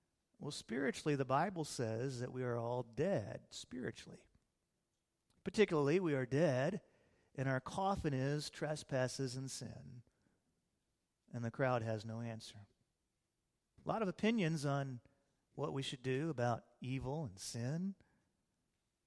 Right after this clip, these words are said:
A lot of times people just live in denial. It's really not that bad. We pretend as if life is all good.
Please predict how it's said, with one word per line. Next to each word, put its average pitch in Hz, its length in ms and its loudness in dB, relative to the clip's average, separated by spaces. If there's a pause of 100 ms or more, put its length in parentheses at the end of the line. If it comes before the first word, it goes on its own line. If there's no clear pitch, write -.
(440)
A - 40 -10
lot 117 120 -4
of 135 60 -8
times 117 240 -2
people 110 200 -8
just 117 180 -8
live 120 160 -4
in 127 100 -2
denial. 127 600 -2
It's - 100 -14
really 175 140 -4
not 110 220 -4
that 104 200 -8
bad. 165 420 -4 (880)
We 151 80 0
pretend 196 420 6
as 151 140 6
if 151 160 4
life 143 320 8
is 123 140 2
all 127 220 4
good. 131 640 0